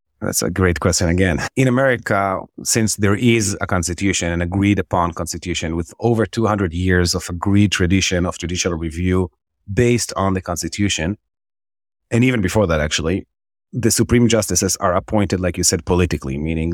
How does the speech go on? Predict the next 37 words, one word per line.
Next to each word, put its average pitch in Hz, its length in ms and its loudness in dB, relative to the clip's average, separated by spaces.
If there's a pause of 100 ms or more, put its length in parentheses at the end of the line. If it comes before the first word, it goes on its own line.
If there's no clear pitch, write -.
they're 80 460 0
nominated 92 640 0
by 90 160 2
the - 80 -2
president 113 580 0
and 90 240 0
are 87 280 2
confirmed 90 580 0
by 80 120 0
the 76 120 -2
Senate. 69 360 0 (120)
In 117 140 4
Israel, 113 840 0
it 104 160 4
is 98 260 2
nothing 107 400 2
like 78 200 0
that. 76 260 -2
There's 90 200 2
a 90 60 0
committee 135 680 2
that 87 240 0
is 87 180 2
consisted 90 520 0
of - 340 -6
nine 90 280 0
people, 143 460 2
five 110 360 0
of 101 140 -4
which 101 400 0 (540)
are 92 240 2 (260)
unelected 85 460 -2
officials. 90 520 -4
So 92 220 0
three 107 640 0 (240)
are 87 460 2 (480)
sitting 107 560 0